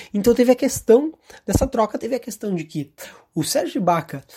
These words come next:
agora ele não ia ser mais titular, ele ia passar essa t-, titularidade pro Marc Gasol. Isso é, às vezes é uma coisa que os jogadores têm dificuldade de aceitar e às vezes acabam criando problema. Felizmente isso não aconteceu no Raptors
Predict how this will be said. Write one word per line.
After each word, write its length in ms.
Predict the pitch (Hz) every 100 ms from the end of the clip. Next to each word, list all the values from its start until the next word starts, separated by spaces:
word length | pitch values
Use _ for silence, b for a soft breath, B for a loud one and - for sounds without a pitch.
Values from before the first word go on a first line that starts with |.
| B -
agora 380 | 180 175 208
ele 160 | 220 220
não 240 | 208 220
ia 180 | 214 262
ser 200 | - 170
mais 160 | 151 123
titular, 400 | 143 131 120 120
ele 160 | 139
ia 80 | 175
passar 260 | 175 156 165
essa 160 | -
t-, 140 | 175 151
titularidade 680 | - - 180 170 143 151 147
pro 140 | 170
Marc 180 | 156 156
Gasol. 400 | 175 160 180 117
Isso 260 | 147 156 185
é, 140 | 160
às 100 | 160
vezes 180 | 156 175
é 60 | 202
uma 120 | 196
coisa 220 | 170 160
que 80 | 156
os 60 |
jogadores 480 | 139 127 123 156 -
têm 160 | - 190
dificuldade 600 | - 185 208 156 170 165
de 60 | 180
aceitar 420 | - 208 143 170
e 100 | 185
às 140 | 185
vezes 160 | 185 196
acabam 320 | 202 180 190
criando 240 | 196 196
problema. 440 | 202 262 175 131 117 B B -
Felizmente 560 | 196 208 202 202 202
isso 160 | 220 220
não 80 | 196
aconteceu 320 | 214 214 233
no 120 | 254
Raptors 440 | 233 220 - 240